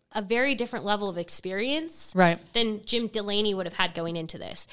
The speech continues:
Speaker 1: Kevin Warren is not only still probably figuring out everything he needs to know about his conference and the people that make it work
Speaker 2: Mm-hmm.
Speaker 1: as he is through a pandemic. Like, there's so many things that, like, he's, we're, we're watching someone learn as they go.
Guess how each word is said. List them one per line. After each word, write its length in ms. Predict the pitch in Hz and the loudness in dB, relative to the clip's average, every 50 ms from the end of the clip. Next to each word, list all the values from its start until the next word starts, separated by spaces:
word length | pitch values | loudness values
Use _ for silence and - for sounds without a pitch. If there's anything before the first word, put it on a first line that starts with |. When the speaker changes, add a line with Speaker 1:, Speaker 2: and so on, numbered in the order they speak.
| - - - - - _ _ | -16 -18 -18 -20 -20 _ _
Speaker 1:
Kevin 260 | - 302 359 392 339 | 2 2 2 4 2
Warren 200 | 277 262 269 - 220 | 4 4 4 4 2
is 240 | 196 190 - - - _ _ _ _ 202 190 | 0 0 -4 -8 -10 _ _ _ _ -20 -14
not 240 | 202 202 202 220 240 | -2 2 4 4 6
only 220 | 247 247 240 220 208 | 4 4 2 2 0
still 240 | - - - 226 214 | 0 0 0 0 2
probably 420 | 220 233 226 214 208 190 196 185 | 4 2 2 2 0 -2 -4 -4
figuring 500 | - - - 208 196 196 202 202 196 196 | -4 -2 -2 -2 0 0 -2 -2 -2 0
out 320 | 190 185 180 175 165 - - _ _ _ _ _ _ _ _ _ _ _ _ _ _ _ | 2 2 2 2 0 -6 -14 _ _ _ _ _ _ _ _ _ _ _ _ _ _ _
everything 400 | - 196 196 214 233 233 262 220 | -8 -4 -2 -2 0 0 0 0
he 100 | 202 214 | 0 0
needs 240 | 208 196 208 196 185 180 | 0 0 0 -2 -2 -4
to 40 | 190 | -2
know 100 | 185 190 | -2 -2
about 180 | 185 185 170 160 | 0 0 -2 -4
his 100 | 151 - | -4 -8
conference 880 | - - 175 175 180 190 - 233 233 254 269 269 254 - - - - - _ _ _ _ _ _ _ _ _ | -6 -4 -4 -4 -4 -2 -2 0 0 0 0 -2 -4 -4 -4 -4 -6 -8 _ _ _ _ _ _ _ _ _
and 180 | - 190 185 180 | -6 -4 -4 -4
the 40 | 175 | -6
people 340 | - - 202 - 196 196 185 | -6 -8 -6 -4 -4 -4 -2
that 140 | 170 - 180 | -4 -4 -2
make 200 | 170 175 170 - | -4 -4 -4 -6
it 80 | - | -8
work 460 | - 87 - 180 - 262 294 - - - - - | -10 -8 -6 -4 -4 -4 -4 -6 -12 -18 -4 0
Speaker 2:
Mm-hmm. 200 | 196 185 185 196 | 2 4 6 6
Speaker 1:
as 160 | 208 214 208 | 4 4 4
he 220 | 233 226 220 214 220 | 2 4 4 4 4
is 200 | 220 220 - - - _ _ _ | 4 2 -2 -6 -10 _ _ _
through 220 | - - 202 202 190 | -10 -6 -4 -2 -2
a 40 | 190 | -4
pandemic. 460 | - 208 196 185 185 185 185 - - | -2 -2 -2 0 2 0 0 2 2
Like, 180 | 226 240 - | 2 2 4
there's 180 | 226 277 285 - | 4 2 2 2
so 220 | - - 277 277 | 2 4 4 4
many 160 | 302 320 294 269 | 6 4 2 2
things 300 | - - 233 240 233 - | 2 2 2 2 2 2
that, 180 | 226 190 147 | 2 2 2
like, 140 | 196 185 - | 0 -4 -6
he's, 400 | - - 196 226 233 214 - - - - - - _ _ _ _ _ _ _ _ _ _ _ _ _ _ _ | -2 2 2 2 2 2 -2 -6 -10 -18 -20 -20 _ _ _ _ _ _ _ _ _ _ _ _ _ _ _
we're, 280 | - 208 226 226 214 - - - - | -6 -4 -2 -2 -2 -4 -8 -16 -12
we're 400 | 202 202 214 214 214 214 180 - | -6 -4 -2 0 0 0 -2 -4
watching 540 | 196 196 208 196 202 214 226 - 247 233 220 | -4 0 4 6 8 8 6 4 0 -2 -2
someone 300 | - 233 220 214 202 190 | 0 0 0 0 0 0
learn 280 | 185 185 180 190 196 202 | -2 0 0 2 2 2
as 140 | 196 180 180 | 0 0 -2
they 120 | 170 170 | -4 -6
go. 480 | 170 170 170 170 175 185 233 294 320 | -4 -2 0 2 4 4 4 4 2